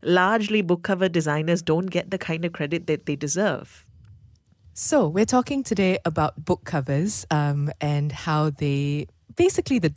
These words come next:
Speaker 2: job, the heavy lifting that they do sometimes in getting books bought and read. Do you have a favorite book cover that you'd like to share? You can WhatsApp us, zero one eight seven eight nine double eight double nine, tweet us at B F M Radio, and, uh,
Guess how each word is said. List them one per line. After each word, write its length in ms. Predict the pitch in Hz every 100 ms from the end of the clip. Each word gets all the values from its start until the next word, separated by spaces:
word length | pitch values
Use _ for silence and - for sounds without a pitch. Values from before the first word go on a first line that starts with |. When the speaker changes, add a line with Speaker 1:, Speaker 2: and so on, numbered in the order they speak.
| -
Speaker 2:
job, 420 | 190 190 247 -
the 80 | 175
heavy 320 | 208 220 254
lifting 460 | 226 196 - 214 208
that 160 | 175
they 120 | 165 180
do 240 | 180 208
sometimes 580 | 202 170 165 147 151 - - - -
in 160 | 226 208
getting 380 | 202 208 269
books 420 | 220 254 - - - -
bought 280 | 180 262 - -
and 160 | 170
read. 340 | 156 240 196 - - - -
Do 100 | 190
you 140 | 240
have 260 | 247 233 269
a 60 | 302
favorite 380 | - 220 185
book 160 | - -
cover 280 | - 156 160
that 160 | 156
you'd 160 | 156 151
like 240 | 156 151
to 100 | -
share? 300 | 143 165 160
You 240 | 165 156 165
can 260 | - 156
WhatsApp 440 | 147 151 - 165 -
us, 160 | 214
zero 220 | - 151 156
one 200 | 156 160
eight 260 | 185 202 -
seven 280 | - 180 180
eight 160 | 180
nine 260 | 170 160 160
double 260 | 151 147 147
eight 180 | 151
double 220 | - 147 147
nine, 300 | 160 156 156 - - -
tweet 260 | 220 190
us 240 | 180 175 -
at 180 | 175 -
B 100 | 170
F 120 | 156
M 80 | 160
Radio, 480 | 170 175 196 185 190 -
and, 460 | 196 190 190 190 -
uh, 300 | 175 175